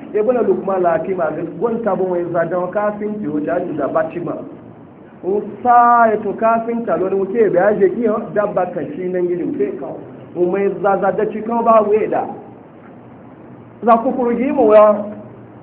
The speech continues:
Un pa, un ma ji ci ni je. Bi ci ji pa ta la.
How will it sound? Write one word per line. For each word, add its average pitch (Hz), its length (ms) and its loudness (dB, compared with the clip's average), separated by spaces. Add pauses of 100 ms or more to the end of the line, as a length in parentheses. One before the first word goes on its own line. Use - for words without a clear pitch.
(640)
Un 202 260 -4
pa, 202 300 4 (240)
un 151 120 -6
ma 185 80 2
ji 277 200 0
ci 254 100 4
ni 214 120 4
je. 196 220 6 (1200)
Bi 160 180 -4
ci 220 120 -6
ji 175 100 -4
pa 220 320 2
ta 220 180 2 (100)
la. 156 300 4